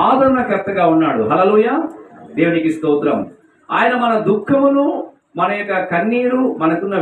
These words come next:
వేదన, విచారములు, సమస్యలు, పోరాటములు ఆయన అర్థం చేసుకోగలుగుతాడు. దేవునికి స్తోత్రం. కనుక మన పరిస్థితిని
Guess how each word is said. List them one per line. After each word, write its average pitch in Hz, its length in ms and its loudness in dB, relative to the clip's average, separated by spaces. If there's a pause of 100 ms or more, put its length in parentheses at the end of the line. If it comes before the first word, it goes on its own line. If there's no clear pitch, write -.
(100)
వేదన, 233 360 0 (300)
విచారములు, 214 600 2 (500)
సమస్యలు, 226 520 -2 (200)
పోరాటములు 214 760 2 (260)
ఆయన 175 240 0
అర్థం 277 300 2
చేసుకోగలుగుతాడు. 240 800 0
దేవునికి 214 380 -2
స్తోత్రం. 180 440 -2 (720)
కనుక 269 240 0 (240)
మన 214 100 2 (140)
పరిస్థితిని 294 640 2